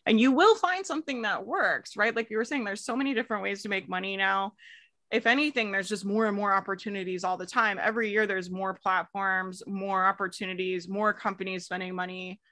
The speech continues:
doing sponsorships, and there's just more and more opportunity coming to us every year. And so just know, like, you'll be able to figure out a way to make money,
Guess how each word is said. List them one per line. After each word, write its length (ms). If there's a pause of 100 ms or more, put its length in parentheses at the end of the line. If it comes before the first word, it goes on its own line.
(120)
doing 220
sponsorships, 1080
and 120 (380)
there's 160
just 180
more 280
and 100
more 160
opportunity 680
coming 360
to 160
us 300 (120)
every 300
year. 420 (460)
And 140
so 140
just 240
know, 300
like, 220
you'll 100
be 200
able 180
to 100
figure 380
out 200
a 60
way 240
to 80
make 240
money, 460